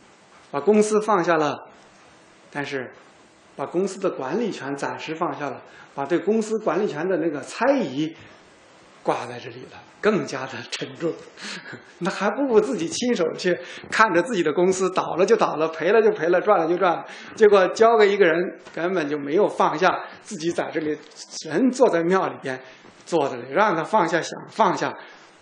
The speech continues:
坐在这里想：哎呀，他会不会把这个股票弄跌呀？哎呀，做了三天，你问他有什么发呆的哈？他一点都没呆住，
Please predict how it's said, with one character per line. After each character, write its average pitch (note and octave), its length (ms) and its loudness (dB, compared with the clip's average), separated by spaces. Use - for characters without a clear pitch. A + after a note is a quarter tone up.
坐 D3+ 220 0
在 C#3+ 120 -2
这 C#3+ 80 -6
里 C3+ 180 -10
想： - 180 -12
哎 D3+ 180 -4
呀， D#3 200 -8
他 - 100 -18
会 F3+ 200 -4
不 D#3 60 -6
会 F3 200 -6
把 F3 160 -8
这 - 80 -8
个 D#3+ 120 -8
股 - 160 -14
票 D#3+ 200 -8
弄 D3+ 200 -8
跌 E3 320 -2
呀？ C#3 120 -8
哎 D3 100 -8
呀， - 80 -20
做 G#3+ 160 4
了 E3 80 4
三 F#3+ 200 0
天， F#3+ 300 0
你 F3 100 -4
问 F3 160 0
他 E3 120 0
有 F3+ 140 4
什 D3 140 -8
么 E3+ 220 0
发 A3 120 4
呆 F3 280 2
的 E3 180 2
哈？ C#3+ 200 2
他 D3+ 100 -10
一 G3+ 140 -6
点 D3+ 200 -2
都 D3+ 80 -6
没 D#3 260 -2
呆 F3+ 220 2
住， F3 200 -2